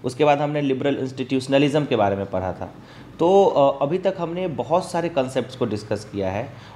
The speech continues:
और आज के चैप्टर में, आज का जो हमारा ये क्लास है, इसमें जो हम आखिरी के दो स्कूल्स हैं, जो English School of International Relation है और जो regime theory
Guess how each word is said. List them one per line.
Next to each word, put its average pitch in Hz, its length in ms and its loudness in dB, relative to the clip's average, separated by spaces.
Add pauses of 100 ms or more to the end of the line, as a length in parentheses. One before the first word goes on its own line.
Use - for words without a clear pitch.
और 139 300 0
आज 147 260 6
के 185 120 0
चैप्टर 127 500 0
में, 101 160 -8
आज 113 240 0
का 135 140 -2
जो 135 120 -4
हमारा 123 240 2
ये 120 100 0
क्लास 107 380 0
है, 143 100 -2
इसमें 147 260 -2
जो 156 80 -2
हम 151 200 -2
आखिरी 117 320 4
के 165 140 0
दो 135 240 2
स्कूल्स 110 460 -2
हैं, 85 180 -10 (380)
जो 117 80 -2
English 143 400 2
School 151 260 -2
of 151 100 4
International 147 600 -2
Relation 139 400 0
है 156 240 -6 (220)
और 143 100 0
जो 151 140 2
regime 135 400 0
theory 139 240 -2